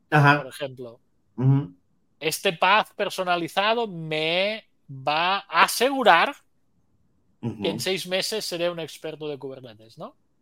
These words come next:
Speaker 1: Al menos un treinta por ciento. Sobre el
Speaker 2: No,
Speaker 1: siguiente
Speaker 2: el
Speaker 1: nivel.
Speaker 2: papel lo aguanta todo, Ulises.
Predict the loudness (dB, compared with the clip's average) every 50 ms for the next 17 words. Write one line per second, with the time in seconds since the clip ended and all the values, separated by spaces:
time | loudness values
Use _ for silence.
0 | _ _ 2 4 8 8 8 8 8 8 6 6 8 6 6 6 6 4 4 2
1 | 0 2 2 0 0 2 0 -2 -2 -4 -4 _ _ _ _ _ _ _ _ _
2 | _ _ _ _ _ _ _ _ _ _ _ _ _ _ _ _ _ _ _ _
3 | _ _ _ _ _ _ _ _ _ _ _ _ _ _ _ _ _ _ _ _
4 | _ _ _ _ _ _ _ _ _ _ _ _ _ _ _ _ _ _ 6 6
5 | 8 8 6 4 4 2 2 4 6 4 4 6 6 6 8 10 12 12 12 12
6 | 10 6 4 6 6 6 6 8 8 6 6 4 -2 -4 -2 -2 -4 -4 -4 -4
7 | -6 -6 -8 -10 -10 -10 -10 -12 -12 -16 -18 -20